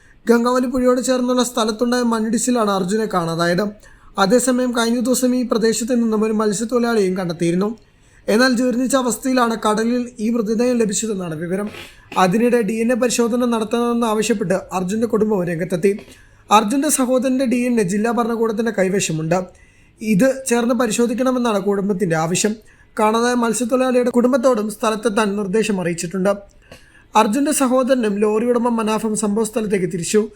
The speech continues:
നിലവിൽ അർജുന് വേണ്ടിയുള്ള തെരച്ചിൽ നിർത്തിവെച്ചിരിക്കുകയാണ്.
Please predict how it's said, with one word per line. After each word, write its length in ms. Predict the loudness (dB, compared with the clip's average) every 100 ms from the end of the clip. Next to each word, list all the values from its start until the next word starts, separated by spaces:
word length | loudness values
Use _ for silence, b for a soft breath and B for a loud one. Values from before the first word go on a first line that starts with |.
| B B B
നിലവിൽ 380 | 0 2 4 0 -2 0
അർജുന് 320 | 0 2 0
വേണ്ടിയുള്ള 360 | 2 0 0
തെരച്ചിൽ 460 | 0 0 0 -2 0
നിർത്തിവെച്ചിരിക്കുകയാണ്. 960 | -2 -2 0 -2 -2 -6 0 2 2